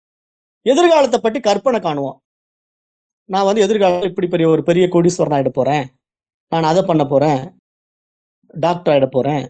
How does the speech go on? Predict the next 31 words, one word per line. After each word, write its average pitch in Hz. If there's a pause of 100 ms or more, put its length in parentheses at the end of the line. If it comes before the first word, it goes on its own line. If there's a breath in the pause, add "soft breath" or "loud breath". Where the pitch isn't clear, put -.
(120)
என்ஜினியர் 175
ஆயிட 135
போறேன் 131
அப்படின்னு 190
எதையோ 202
ஒண்ணு 233
நமக்குள்ள 190 (180)
மனதுல 160
ஏற்றி 180
வைத்துக் 156
கொண்ட 143
எண்ணங்களுடைய 156
அடிப்படையில 143 (440)
அதை 160
நோக்கி 185
பயணம் 165
பண்ணிட்டு 131
இருப்போம். 120
இந்த 156
ரெண்டு 208
விஷயங்கள் 220
தான் 214
நம்ம 165
கிட்ட 160 (480)
இருக்கும். 180 (580)
ஆனா 240 (140)
நிகழ்காலத்தை 262
நம்ம 180 (320)
ரசிச்சு 175
ருசிச்சு 175
வாழ்றோமான்னா 147